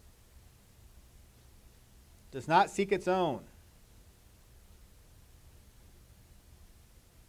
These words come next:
I wonder if that includes that thing where you go around and you pump people for information so you can go around and gossip on it. I wonder if that's included in there.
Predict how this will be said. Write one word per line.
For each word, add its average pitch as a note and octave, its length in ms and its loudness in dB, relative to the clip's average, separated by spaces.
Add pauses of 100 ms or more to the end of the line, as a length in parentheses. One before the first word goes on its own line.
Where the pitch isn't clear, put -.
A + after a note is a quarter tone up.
(960)
I F3+ 40 -8
wonder C#4+ 220 4
if F#3+ 80 -2
that G#3+ 180 8
includes F#3 540 12
that E3 220 6
thing F#3+ 160 0
where F3 100 4
you D#3+ 60 2
go E3+ 140 6
around F3 200 6
and D#3+ 80 0
you D3 80 -4
pump G3 260 0
people G3 240 -4
for - 120 -4
information D#3+ 480 -6
so - 100 -12
you C3 60 -12
can C3+ 160 -8
go D3 160 -2
around C#3 320 -2
and A#2+ 100 -10
gossip B2+ 400 -6
on F#2+ 100 -14
it. - 1160 -20
I G#2+ 40 -16
wonder B2+ 200 -12
if A2+ 80 -18
that's A#2+ 360 -12
included A2 440 -14
in G2 100 -16
there. F#2 280 -20